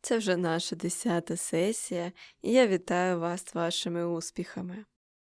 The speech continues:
Це лише початок на шляху mindfulness, медитації, практик для уваги.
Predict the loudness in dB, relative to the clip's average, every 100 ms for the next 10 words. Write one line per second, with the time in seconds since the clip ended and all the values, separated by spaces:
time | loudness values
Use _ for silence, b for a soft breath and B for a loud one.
0 | _ -6 -2 0 2 0 -2 0 2 2
1 | 0 -2 -2 0 -2 -2 -4 -4 -4 -8
2 | -4 -2 0 -2 -4 -6 -8 B B B
3 | B -2 0 2 0 0 0 0 -4 -6
4 | -6 -6 -4 -4 -6 -10 -4 -2 -2 -4
5 | -4 -2 -4 -8 -10